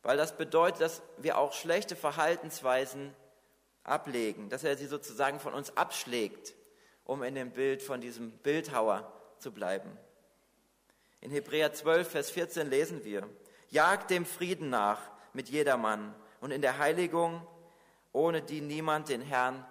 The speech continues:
sehen wird.“ Wir wollen die Sünde in unserem Leben bekämpfen. Das, was uns unsere Gemeinschaft erschwert oder zerstört,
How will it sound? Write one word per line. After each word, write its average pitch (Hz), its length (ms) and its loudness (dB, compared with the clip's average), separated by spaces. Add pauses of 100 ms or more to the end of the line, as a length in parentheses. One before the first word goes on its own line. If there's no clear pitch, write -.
(120)
sehen 123 400 -4
wird.“ - 480 -4 (1120)
Wir 147 160 -2
wollen 190 380 6
die 156 80 -10
Sünde 196 380 0
in 190 100 0
unserem 156 340 -2
Leben 143 300 0
bekämpfen. 147 640 -6 (2000)
Das, 139 320 2
was 151 200 2
uns 151 600 -4 (460)
unsere 156 280 -2
Gemeinschaft 147 760 0
erschwert 147 600 2
oder 117 460 0
zerstört, 147 680 0